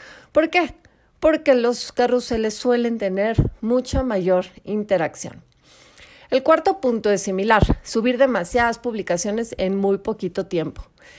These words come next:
¿Qué es lo que sucede con esto? Al subir muchas publicaciones juntas, no le das tiempo a cada publicación de que cumpla su ciclo de vida, por llamarlo de alguna manera, y alcanzar su máximo potencial de alcance.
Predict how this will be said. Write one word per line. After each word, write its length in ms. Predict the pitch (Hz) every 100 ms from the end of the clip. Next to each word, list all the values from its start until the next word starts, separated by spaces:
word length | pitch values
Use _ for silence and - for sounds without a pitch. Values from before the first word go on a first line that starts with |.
| - _
¿Qué 100 | 302
es 60 | 311
lo 120 | 320
que 80 | 285
sucede 480 | 226 208 226 226
con 180 | 220 214
esto? 320 | 226 214 165 - _ _ - -
Al 160 | 202
subir 300 | 196 233 254
muchas 360 | 254 233 233 226
publicaciones 720 | 254 240 - 175 185 185 214
juntas, 460 | 294 269 214 190 190 - - - -
no 140 | 277 359
le 140 | 370
das 200 | 294 294
tiempo 280 | 269 262 262
a 80 | 247
cada 260 | 247 262
publicación 800 | 262 240 - 175 - 202 247 -
de 140 | 202 208
que 140 | 220
cumpla 340 | 247 254 285
su 160 | 277 220
ciclo 400 | - - 269 247
de 80 | 208
vida, 340 | 240 196 185
por 140 | 202 208
llamarlo 340 | 220 226 254
de 60 | 220
alguna 280 | 196 220
manera, 380 | 220 196 185 151 - _ - - - -
y 80 |
alcanzar 600 | 214 214 214 220 247 247
su 140 | 247 262
máximo 640 | 226 226 226 226 220 220
potencial 720 | - 196 180 170 165 185 185
de 120 | 175 185
alcance. 600 | 175 175 - - -